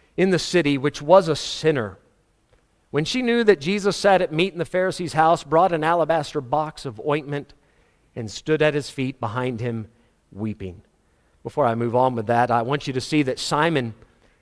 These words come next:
invited Jesus but for the wrong reasons. Simon is now sitting down in the same room with God manifest in the flesh.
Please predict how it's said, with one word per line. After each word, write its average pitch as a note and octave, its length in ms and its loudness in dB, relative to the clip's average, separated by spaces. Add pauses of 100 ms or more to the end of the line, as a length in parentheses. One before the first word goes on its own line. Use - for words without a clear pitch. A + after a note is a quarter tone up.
(140)
invited D#3 640 4
Jesus C3+ 580 -2 (680)
but - 120 -8
for F3 60 -6
the D#3+ 80 0
wrong D#3+ 240 4
reasons. B2 520 -2 (2000)
Simon A3 480 4
is F3 160 2
now G3 160 2
sitting A3+ 360 0
down G#3 260 6
in G3 80 2
the F3+ 60 2
same G#3 340 2
room G#3 280 4
with C#3+ 200 0
God F#3+ 560 6 (840)
manifest F#3 520 2
in F#3 80 2
the D3+ 80 2
flesh. C#3 480 -2